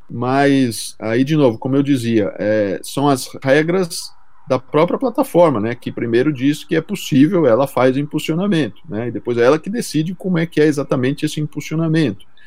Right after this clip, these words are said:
e grau de abrangência, recortes e et cetera.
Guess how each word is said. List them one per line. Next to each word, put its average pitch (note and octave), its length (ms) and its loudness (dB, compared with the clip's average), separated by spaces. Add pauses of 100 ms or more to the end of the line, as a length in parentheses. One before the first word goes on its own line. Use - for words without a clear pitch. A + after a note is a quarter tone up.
(240)
e G#2 180 -4
grau G#2+ 220 4
de A#2+ 60 0
abrangência, A#2+ 960 2 (280)
recortes A2+ 1080 2
e A2+ 60 -4
et A#2 100 -6
cetera. G#2+ 400 0